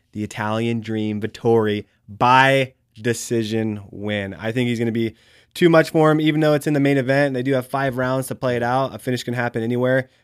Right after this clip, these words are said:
but I think he is gonna, uh, it's gonna be some back and forth in the first opening rounds, round one, round two, and then the takedowns are gonna start, uh, settling in.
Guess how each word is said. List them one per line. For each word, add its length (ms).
but 80
I 20
think 160
he 140
is 100
gonna, 160
uh, 260
it's 160
gonna 140
be 120
some 180
back 280
and 100
forth 260
in 40
the 80
first 400
opening 480
rounds, 400
round 260
one, 220
round 220
two, 340
and 80
then 80
the 60
takedowns 440
are 80
gonna 120
start, 320
uh, 180
settling 480
in. 320